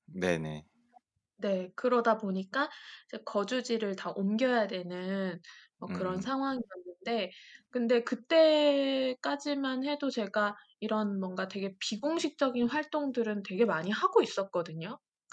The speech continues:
Speaker 1: 네.
Speaker 2: 그러니까 어 연구 같은 것도 그 판을 벌여 가지고 하고 그리고 스타트업 쪽도 제가 일을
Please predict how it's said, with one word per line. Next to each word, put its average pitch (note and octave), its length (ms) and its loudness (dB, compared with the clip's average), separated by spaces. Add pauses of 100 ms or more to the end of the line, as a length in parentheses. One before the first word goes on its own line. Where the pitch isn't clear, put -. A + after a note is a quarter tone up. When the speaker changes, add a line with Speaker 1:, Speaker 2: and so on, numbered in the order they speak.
(400)
Speaker 1:
네. F#3+ 380 0
Speaker 2:
그러니까 - 100 -12 (600)
어 - 220 -12 (100)
연구 F#3 340 -2
같은 G#3+ 340 0
것도 F3+ 800 -6 (240)
그 F#3 160 -12
판을 C#4+ 380 0
벌여 G3 340 2
가지고 F#3+ 460 -4
하고 A3 680 -2
그리고 G#3 200 -6
스타트업 E4+ 720 2 (220)
쪽도 A#3+ 680 2
제가 G#3 260 -4
일을 G#3+ 460 0